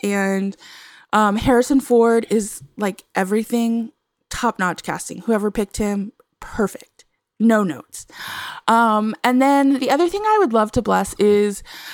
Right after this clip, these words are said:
my friends, including Faith, who just, this has been, like, a really difficult season for our family. And I just felt very loved and supported. I bought a new house. Some friends have, you know, decided they wanna have, like, a registry and, like,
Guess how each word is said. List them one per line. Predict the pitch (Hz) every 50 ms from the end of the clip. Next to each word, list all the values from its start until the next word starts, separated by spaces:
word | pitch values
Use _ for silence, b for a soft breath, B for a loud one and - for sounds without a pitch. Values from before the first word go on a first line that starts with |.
| B B B B B B _ -
my | 254 294 311 359
friends, | 339 - - - 277 240 226 220 233 262 311 339 349 - - -
including | 302 311 302 - - - 226 214 233 240 254 285 330 370
Faith, | 392 - - - 247 202 202 208 226 240 247 - - 240 233
who | - 247 240 240 233 226 233
just, | 202 196 - 277 302 - -
this | 311 311 -
has | 320 302
been, | 330 - 285 277
like, | 277 269 -
a | 240
really | 220 214 208 214
difficult | 214 233 - 226 - 208 - -
season | 202 196 196 208 208 208
for | - 208
our | 196 196 202
family. | - - 302 311 302 294 294 294 285 285 277 277 - B B B B B B B B B B B B B B -
And | 233 247 247 240 233 233 233 240 -
I | - 254 339 415
just | - 554 539 -
felt | 508 508 508 494 - 262
very | 294 302 330 349
loved | 330 311 302 294 269
and | 302 285
supported. | 269 294 247 - 277 302 277 262 226 214 214 -
I | - 233 233 240 247 247 247 247 247 254 - _
bought | 240 240 247
a | 254
new | 254 254 262
house. | 240 233 254 247 254 254 254
Some | - - - 240 233
friends | 220 - 226 208 220 226 240 247 233 -
have, | - 220 214 202 208 208 208 208 208 - - - _ _ _ _
you | 233 233
know, | 208 202 196 190
decided | 196 214 - 208 196 196 208 208 196
they | 190 196 196
wanna | 202 202 196 196 190 - -
have, | 202 208 202
like, | 208 196 -
a | 214
registry | 214 262 277 247 269 - - - 269 262 262 254 254
and, | 240 226 208
like, | 196 190 - -